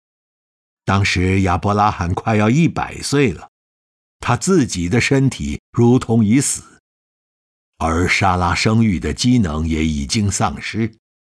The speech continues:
可是他并不因此削弱了信心，他没有失去信心，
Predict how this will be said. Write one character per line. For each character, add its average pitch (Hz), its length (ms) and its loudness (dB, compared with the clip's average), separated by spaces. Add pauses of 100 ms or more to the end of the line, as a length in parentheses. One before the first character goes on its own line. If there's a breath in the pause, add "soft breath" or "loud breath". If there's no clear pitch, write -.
(360)
可 - 160 -2
是 92 340 -2 (240)
他 123 300 0
并 117 320 2
不 123 160 0
因 165 240 2
此 98 320 -2 (120)
削 127 280 2
弱 110 300 2
了 95 100 -4
信 98 300 0
心， 117 260 -2 (1160)
他 - 120 -2
没 123 260 2
有 139 140 2
失 127 260 0
去 117 200 0
信 90 280 0
心， 110 300 0